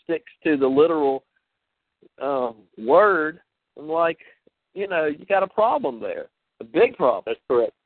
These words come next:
Speaker 2: I
Speaker 1: So,
Speaker 2: agree.
Speaker 1: I don't know, man. I just, I'm, I'm, you know, every day is a new, new day to,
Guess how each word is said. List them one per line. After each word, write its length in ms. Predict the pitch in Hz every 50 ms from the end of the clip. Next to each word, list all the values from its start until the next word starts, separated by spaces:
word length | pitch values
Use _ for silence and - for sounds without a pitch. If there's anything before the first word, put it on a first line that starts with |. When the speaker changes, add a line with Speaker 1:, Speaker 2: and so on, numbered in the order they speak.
| _ _ _ _ _ _ _ _ _ _ _ _ _ _ _ _ _ _ _ _ -
Speaker 2:
I 120 | 110 107 107
Speaker 1:
So, 100 | 165 165
Speaker 2:
agree. 200 | 160 156 - - _ _ _ _ _ _ _ _ _ _ _ _ _ _ _ _ _ _ _ _ _ _ _ _ _ _ - - - -
Speaker 1:
I 140 | 180 196 214
don't 120 | 220 226 226
know, 160 | 233 233 220
man. 260 | 190 170 165 165 170 151
I 120 | 156 160 160
just, 300 | 156 170 185 190 185 _ _ 175 165 151 _ -
I'm, 280 | 147 156 151 143 139 _ _ _
I'm, 280 | - 147 143 135 135 123 - _ _ _ _ _ _ _ _ _ _ _ _ _ _ _ _ _ _ _ -
you 80 | 139
know, 60 | 131 -
every 300 | - 143 160 160 170 151
day 320 | 151 156 151 156 156 156
is 180 | 147 131 123 120 127
a 80 | 120
new, 380 | 117 123 135 147 143 143 139 139 _ _ _ _ _ _ _ _ _ _ _ _ _ _
new 180 | - 117 135 135
day 260 | 123 131 139 135 135 135
to, 200 | 127 113 113